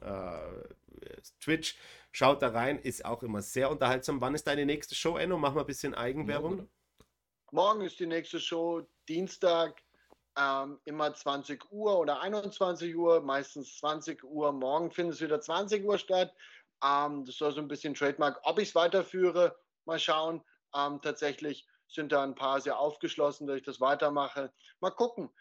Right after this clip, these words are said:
Speaker 3: wie mir danach ist. Ähm, morgen habe ich sogar, ähm, ein, eine amerikanische Folge wieder, also eine amerikanische Folge. Ich muss Englisch sprechen oder ich darf Englisch sprechen und ich habe einen, einen Gast, den ihr dann in wenigen Stunden dort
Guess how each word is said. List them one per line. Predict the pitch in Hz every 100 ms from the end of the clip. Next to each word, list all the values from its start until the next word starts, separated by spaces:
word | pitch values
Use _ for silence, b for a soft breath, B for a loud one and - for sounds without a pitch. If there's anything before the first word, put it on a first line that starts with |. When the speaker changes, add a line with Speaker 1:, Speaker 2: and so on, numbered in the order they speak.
| _ -
Speaker 3:
wie | 160
mir | 160
danach | 151 147 143
ist. | 160 185 202 - _ _ -
Ähm, | 151
morgen | 156 165 196
habe | 190 185
ich | 180 - -
sogar, | 175 170 165 165 - _ _ _ -
ähm, | 143 147 151 151 139 _ _ _
ein, | 135 143 143 139 135 _
eine | - 143 143
amerikanische | 143 139 160 190 220 208
Folge | 202 196 185 180
wieder, | 185 185 175 131
also | 110 98 _
eine | 110 113
amerikanische | 110 117 - 120 147 127
Folge. | 113 113
Ich | 139 160
muss | 143 156 160 - -
Englisch | - 180 185
sprechen | - 127 131 147 147 - B B
oder | 135 135 135 127 B B B
ich | 131
darf | 147 180 175
Englisch | 139 139 135
sprechen | - 139 202 151 147 -
und | 131 139 139
ich | 151
habe | 151 -
einen, | 139 139 147 143 B B B _
einen | 139 147
Gast, | 147 180 - - _ -
den | 160
ihr | 165 156 151
dann | 151 151
in | 151 151
wenigen | 151 165 165
Stunden | 147 165 170 170
dort | 151 143 -